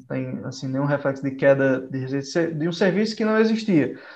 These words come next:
Aí, pra, mas para os bancos tradicionais, você perde um pouco daquela receita de transferência e receita também de, um pouco da receita de cartões. A pessoa que fazia o pagamento em cartão de crédito e débito, agora vai fazer via PIX, pagando quase, é,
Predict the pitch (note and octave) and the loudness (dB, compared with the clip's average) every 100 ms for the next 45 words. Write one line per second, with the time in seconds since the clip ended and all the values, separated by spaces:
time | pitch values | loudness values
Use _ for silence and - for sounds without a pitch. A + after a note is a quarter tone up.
0 | - - C3+ C#3 D3 D3+ - D3 - D3+ | -10 0 2 6 6 6 2 -2 4 4
1 | C#3 C#3 C#3 - C#3 C#3 F#3 F3+ G#3 A#3 | 6 0 0 4 4 4 2 6 6 2
2 | A3+ - - C#3+ D3+ D3+ D3 D#3 C#3 C#3 | -2 -16 -10 -6 2 2 2 0 -2 0
3 | C#3 C#3+ C#3 C#3+ D3 D3+ D#3+ F3+ F3+ G3 | 0 0 0 -2 -2 -2 0 6 6 6
4 | G#3+ A3+ F3+ F#3 G#3 F#3+ F#3 F3+ F3+ E3+ | 0 -2 -2 -2 0 0 0 -2 -2 -2
5 | E3 E3+ E3+ F#3+ F#3+ F3 F#3 F#3 F3 E3+ | -2 2 2 2 -2 0 0 0 0 0
6 | E3 D#3+ D#3+ E3+ F#3 F#3 - F3+ F3+ B2 | -2 -2 -2 0 0 0 2 4 4 2
7 | A#2 - _ - - _ - E3 D#3 E3 | -4 -16 _ -20 -20 _ -8 -6 -2 -4
8 | E3 D#3 C#3+ C#3+ D3 C#3+ C#3 C#3+ C#3 C3+ | 4 4 6 4 4 6 4 4 4 4
9 | C3+ C3+ C#3 C3+ C#3 - C#3 C#3 C3+ - | 0 0 -2 -2 -4 -2 -2 -2 -4 6
10 | C3+ C3+ F3 E3+ G#3+ A3+ G3 F#3 F#3+ F#3+ | 6 6 4 4 6 4 4 2 2 0
11 | E3+ F3 E3+ F#3 F3+ - G3 G3 - G3 | 0 2 2 0 -2 -2 -8 -8 -2 0
12 | D#3+ D#3 E3 G3 G3+ G3+ - - _ - | 4 4 4 2 0 -4 -16 -20 _ -20
13 | - C#3 D3 D#3 F3+ F3+ D3 C3+ C#3 C3+ | 2 6 6 4 0 0 -2 -4 -2 0
14 | C3 | 0